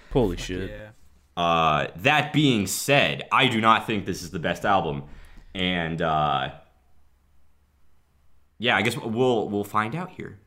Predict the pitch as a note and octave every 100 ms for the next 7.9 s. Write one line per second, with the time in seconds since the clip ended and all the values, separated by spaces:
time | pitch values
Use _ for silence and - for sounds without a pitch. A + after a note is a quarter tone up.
0 | - D3 C#3 - C#3+ C#3 G#3+ - - -
1 | - - - - - C3+ D3 F3 D3 G2+
2 | F2 E2+ - G#2 G2+ F#2+ A#2+ E3+ - B2+
3 | E3+ G#2+ F#2+ F#2+ - F#2 G2 G2 G2+ A#2+
4 | E3 C#3 C3+ C3 G#2 - - - A2 A#2
5 | B2+ A2 G2+ A#2 A2 G2+ F2 - D3+ A2+
6 | G2 F#2+ F#2 - G#2 G2 G#2 A2+ A2 G2+
7 | C3 B2+ A#2+ B2+ C3 A2 C#3 G#2+